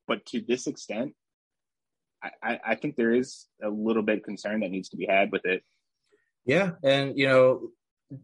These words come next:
Speaker 2: uh, going off my little cheat sheet here, I wrote down, you know, the last seven days worth of games,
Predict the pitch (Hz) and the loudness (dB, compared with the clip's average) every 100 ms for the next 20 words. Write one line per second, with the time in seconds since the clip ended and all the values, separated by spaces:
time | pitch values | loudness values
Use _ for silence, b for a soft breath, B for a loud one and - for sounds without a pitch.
0 | _ _ - 135 139 147 143 139 135 135 | _ _ -2 -2 0 2 4 2 2 2
1 | 127 123 120 - 160 160 - 117 - 120 | 4 4 2 -2 -4 -4 -8 -8 -6 -2
2 | 117 110 113 123 - 117 117 117 113 98 | 2 2 4 2 2 -2 0 -2 -6 -8
3 | 117 110 110 113 117 117 - - - - | -4 -2 0 2 4 2 0 -10 -14 -18
4 | _ _ - - - - 127 123 120 117 | _ _ -10 -4 -2 2 4 4 0 0
5 | 120 127 123 113 117 113 101 - 123 120 | 2 2 2 0 -2 -2 -6 -4 -2 -2
6 | 107 107 107 - | -4 -10 -10 -12